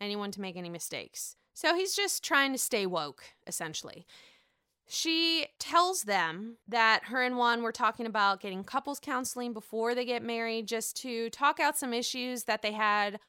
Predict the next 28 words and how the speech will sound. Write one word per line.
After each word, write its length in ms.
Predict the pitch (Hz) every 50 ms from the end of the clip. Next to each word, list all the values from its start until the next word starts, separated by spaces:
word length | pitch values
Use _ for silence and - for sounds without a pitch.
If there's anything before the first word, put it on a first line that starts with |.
| _
while 280 | 190 190 196 214 226 240
they 140 | 247 254 247
were 120 | 247 254
married 440 | 254 247 240 240 240 240 233 240 233
and 140 | - - 254
just 180 | 247 320 - - -
any 200 | 240 254 254 254
current 360 | - - 247 220 220 220 202
issues, 400 | 208 202 - 233 226 220 220 -
just 240 | - 302 294 - -
to 80 | 339
talk 260 | - - 370 294 302
it 80 | 339 311
out, 240 | 294 226 - - -
'cause 340 | - 233 226 233 226 - -
communication 720 | - - 220 196 190 208 202 - - 294 277 - - 311
is 140 | 311 320 -
key 400 | - - 247 226 220 214 214 - -
in 120 | 208 208 - -
any 240 | - 180 180 185 190
relationship 720 | 190 196 180 175 175 170 - - 165 160 - - - - _
that's 220 | - 143 143 - - -
intimate 480 | 196 208 214 208 - 214 214 220 220 -
or 160 | - 180 175 175
friendship, 560 | - - 165 143 147 151 - - 120 113 - _ _ _ _ -
period. 560 | - 214 190 180 151 117 104 - - - _ _
From 300 | _ - - 254 262 262
there, 520 | 277 302 339 339 302 269 262 262 262 269